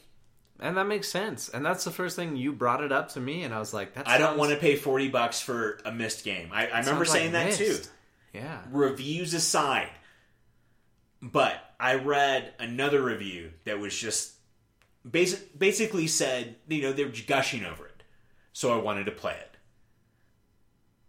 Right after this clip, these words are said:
Speaker 2: And it's worth every bit of hype. It will be on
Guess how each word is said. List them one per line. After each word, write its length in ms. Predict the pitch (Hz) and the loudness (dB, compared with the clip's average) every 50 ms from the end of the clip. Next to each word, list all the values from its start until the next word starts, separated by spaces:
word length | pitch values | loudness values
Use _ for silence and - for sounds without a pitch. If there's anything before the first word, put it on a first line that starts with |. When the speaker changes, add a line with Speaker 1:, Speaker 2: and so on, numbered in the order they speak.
| _ _ _ _ _ _ _ _ _ - | _ _ _ _ _ _ _ _ _ -4
Speaker 2:
And 160 | 123 127 123 | -4 -2 -2
it's 220 | 117 113 - - | -4 -4 -6 -6
worth 300 | 117 117 117 113 - - - - _ | -6 -4 -4 -4 -4 -6 -12 -12 _
every 260 | 120 117 113 127 123 | -4 -4 -4 -4 -4
bit 140 | 107 117 110 | -4 -4 -4
of 120 | 113 110 | -4 -6
hype. 320 | - - 82 80 82 - - - - _ _ _ _ _ _ _ _ _ _ _ | -6 -8 -10 -10 -10 -12 -18 -20 -20 _ _ _ _ _ _ _ _ _ _ _
It 260 | 110 110 110 104 104 110 | -4 -4 -4 -6 -6 -4
will 320 | 117 123 123 131 131 127 | -2 0 2 2 2 2
be 200 | 120 127 127 123 | 0 -2 -2 -2
on 400 | 110 110 110 110 110 110 107 107 | -2 -2 -2 -2 -2 -4 -8 -12